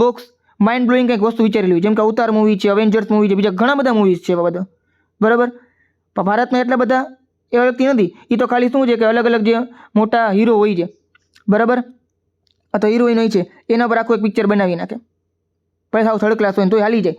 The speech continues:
કારણ કે માણસોને એવું જ ગમતું હોય છે. પછી વૈજ્ઞાનિકો અને ચિંતકો હોય તો એ પોતાનામાં રચેલા પચેલા રહેતા હોય, એટલે પોતાનામાં મગ્ન રહેતા હોય, તેને સેલ્ફ સેન્ટર્ડ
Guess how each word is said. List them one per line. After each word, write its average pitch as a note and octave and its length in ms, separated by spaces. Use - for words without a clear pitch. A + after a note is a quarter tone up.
કારણ G3+ 160
કે G#3+ 100
માણસોને A3+ 300
એવું A3+ 160
જ F3+ 80
ગમતું G#3+ 280
હોય E3 160
છે. - 60
પછી A3 220
વૈજ્ઞાનિકો A#3 460
અને A3 120
ચિંતકો A#3 400
હોય G#3 140
તો A3 80
એ A#3+ 100
પોતાનામાં A#3 480
રચેલા G#3+ 340
પચેલા G#3 320
રહેતા G3+ 220
હોય, G3 180
એટલે G3 180
પોતાનામાં G3 360
મગ્ન G3 200
રહેતા G#3 220
હોય, F#3+ 120
તેને G#3 240
સેલ્ફ A3+ 240
સેન્ટર્ડ G#3 320